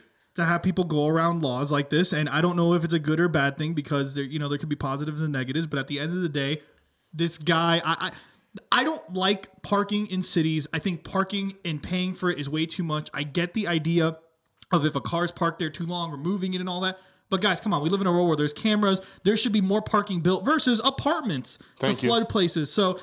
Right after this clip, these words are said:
Speaker 1: at the end of
Speaker 2: Yes.
Speaker 1: the day, I think this is just a way for them to tax us. So I kinda support this guy. I, I don't support being against the police. I support what this guy's doing because given the actual specific way they're taxing people, if they didn't want this problem,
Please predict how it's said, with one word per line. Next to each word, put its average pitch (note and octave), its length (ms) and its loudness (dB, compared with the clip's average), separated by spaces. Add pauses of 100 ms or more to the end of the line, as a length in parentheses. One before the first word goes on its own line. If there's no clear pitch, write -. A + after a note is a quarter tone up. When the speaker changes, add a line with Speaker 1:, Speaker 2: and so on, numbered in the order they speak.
(120)
Speaker 1:
at F#3 80 0
the A3 80 2
end C4 80 0
of B3 40 -2
Speaker 2:
Yes. - 20 -
Speaker 1:
the A#3 40 2
day, A3 240 4
I F3+ 140 0
think A3 180 0
this G#3+ 160 0
is G3+ 80 0
just F#3+ 220 0
a F#3+ 40 2
way F#3 120 2
for F#3 120 0
them F3+ 140 0
to C#3 60 -2
tax E3+ 360 -2
us. G3 120 0
So D#3+ 120 0
I E3 160 2
kinda E3+ 300 -2
support D#3+ 400 -6
this F3+ 160 -4
guy. F#3+ 220 2 (400)
I, F3+ 180 0
I F3 80 2
don't F#3+ 260 0
support F#3 640 0 (220)
being F#3 200 2
against F3 340 0
the D#3+ 100 0
police. E3+ 500 0
I D3+ 120 -4
support E3 480 -4
what D3 100 -6
this D3+ 160 -4
guy's C#3+ 240 -2
doing D#3+ 400 0
because C#3+ 360 -2
given D#3 360 0
the C#3 180 -6
actual D3 460 -6
specific - 760 -10 (440)
way D#3+ 340 4
they're C#3+ 140 0
taxing D3+ 420 -2
people, A3 400 0 (160)
if E3 160 -2
they E3+ 80 2
didn't E3+ 300 0
want F3 220 0
this D3+ 100 -6
problem, G3 420 0